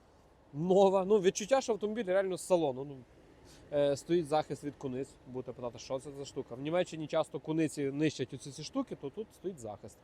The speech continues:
Болти не демонтувались, тобто <clears throat> капот не скручувався, не знімався.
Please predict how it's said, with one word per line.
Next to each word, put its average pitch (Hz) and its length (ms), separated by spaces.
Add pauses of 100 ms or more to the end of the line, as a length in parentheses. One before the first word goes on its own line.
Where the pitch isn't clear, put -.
(1500)
Болти 156 460 (1700)
не 170 280
демонтувались, 190 840
тобто 151 320 (120)
<clears throat> 220 260
капот 156 320
не 156 100
скручувався, 165 520
не 151 200
знімався. 196 600